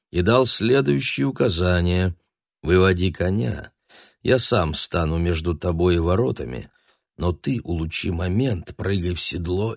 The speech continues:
и гони. Ну а потом затаишься на время, не иначе, как в собственном маноре Корбьера,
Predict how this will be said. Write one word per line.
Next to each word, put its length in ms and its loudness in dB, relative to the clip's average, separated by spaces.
и 100 -6
гони. 520 -4
Ну 100 -2
а 80 0
потом 380 0
затаишься 720 -2
на 160 -2
время, 580 -4
не 220 4
иначе, 400 -2
как 200 -8
в 60 -4
собственном 760 0
маноре 640 -2
Корбьера, 840 -6